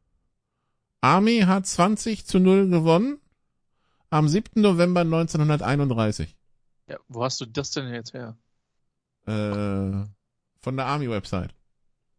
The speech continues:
Speaker 1: Also, von Army Sports quasi.
Speaker 2: Krass.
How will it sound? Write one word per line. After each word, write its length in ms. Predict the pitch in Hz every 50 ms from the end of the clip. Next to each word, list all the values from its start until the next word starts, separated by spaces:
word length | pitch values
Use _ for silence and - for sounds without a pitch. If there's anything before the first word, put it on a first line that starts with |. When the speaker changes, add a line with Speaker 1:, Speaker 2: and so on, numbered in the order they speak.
| _ -
Speaker 1:
Also, 500 | - 107 101 104 101 92 87 73 127 - _ _ _ _ _ _ _ _ _
von 200 | - - 113 107
Army 280 | - 113 123 127 135 123
Sports 420 | - - - 131 117 98 - - _ _
quasi. 340 | - 98 95 90 85 76 78 - _ _ _ _ _ _ _ _ _ _ _ _ _ _ _ _
Speaker 2:
Krass. 400 | - - - - - - - -